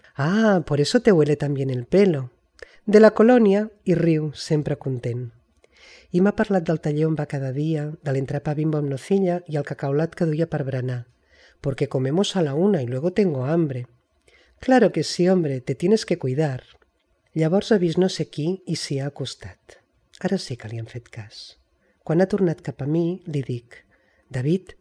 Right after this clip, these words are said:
tu me avisaràs cuando llegue el cincuenta, ¿verdad?». Com a resposta, un cop de cap afirmatiu i un altre petó. «¿Qué orejas más frías tienes, David?». El dia que el vaig conèixer,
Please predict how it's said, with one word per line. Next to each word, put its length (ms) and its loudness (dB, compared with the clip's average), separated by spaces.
tu 120 -4
me 80 0
avisaràs 400 -4
cuando 220 -6
llegue 180 -6
el 80 -8
cincuenta, 500 -6
¿verdad?». 400 -8
Com 160 0
a 60 -2
resposta, 640 -4
un 140 -6
cop 160 -6
de 80 -8
cap 160 -10
afirmatiu 720 -6
i 100 -6
un 140 -2
altre 240 -6
petó. 340 -14
«¿Qué 100 2
orejas 320 6
más 180 2
frías 360 -4
tienes, 340 -2
David?». 560 0
El 80 0
dia 180 4
que 80 0
el 60 0
vaig 220 -2
conèixer, 600 -2